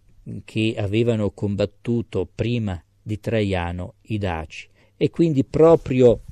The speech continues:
in ragione di questo egli cercò il più possibile di preparare i soldati, imponendo loro una più rigida disciplina, in un momento in cui i soldati stavano in qualche modo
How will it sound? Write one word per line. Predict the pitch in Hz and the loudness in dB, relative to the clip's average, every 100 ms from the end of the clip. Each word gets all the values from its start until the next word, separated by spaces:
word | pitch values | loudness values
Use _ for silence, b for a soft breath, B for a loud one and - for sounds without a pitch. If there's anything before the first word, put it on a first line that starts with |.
| - | -8
in | 135 127 | -4 0
ragione | 131 113 165 147 117 | 0 2 2 2 0
di | 107 160 | -4 -4
questo | - 113 104 - - 117 127 b b b b - | 0 0 0 -4 -6 -6 -6 b b b b 0
egli | 170 170 160 156 147 - b | 2 4 4 2 0 -2 b
cercò | - - 143 - - 170 | -8 -2 -2 -2 2 2
il | 147 | 2
più | - 139 | 0 -2
possibile | 135 139 - - 143 143 117 113 110 104 | 0 -2 -2 -6 -2 -2 0 0 0 2
di | 131 | -2
preparare | - 123 - 113 123 131 127 120 101 b b b | -2 -4 0 2 4 4 4 2 -2 b b b
i | 104 | -12
soldati, | - 113 113 110 87 82 - 110 139 | -6 -4 -2 -2 -2 -4 -10 -8 -2
imponendo | 151 143 147 143 151 151 131 123 | -2 0 2 2 0 0 2 4
loro | 120 127 120 117 101 - _ _ _ | 6 6 6 6 4 0 _ _ _
una | 123 127 113 98 90 | -8 -4 -4 -4 -6
più | - 117 | -6 -2
rigida | 113 139 120 113 107 98 85 90 | 0 0 0 -2 0 -2 -4 -10
disciplina, | 101 107 - 139 117 104 101 95 107 113 b b b b | -10 -6 -6 -6 -6 -6 -6 -6 -8 -10 b b b b
in | 156 151 | -4 0
un | 170 | 2
momento | 180 165 185 180 - | 2 2 0 0 0
in | 131 | 0
cui | 120 170 147 113 | -2 0 0 0
i | |
soldati | - 190 208 123 107 117 - 110 92 95 104 101 95 90 | -4 -6 -4 0 0 0 -4 -8 -8 -8 -12 -14 -14 -16
stavano | - - 117 113 110 101 95 | -10 -4 -4 -2 -4 -4 -6
in | - _ _ _ - | -10 _ _ _ -10
qualche | 120 110 - 123 | -8 -6 -4 -4
modo | 107 110 113 104 107 | 0 2 2 4 0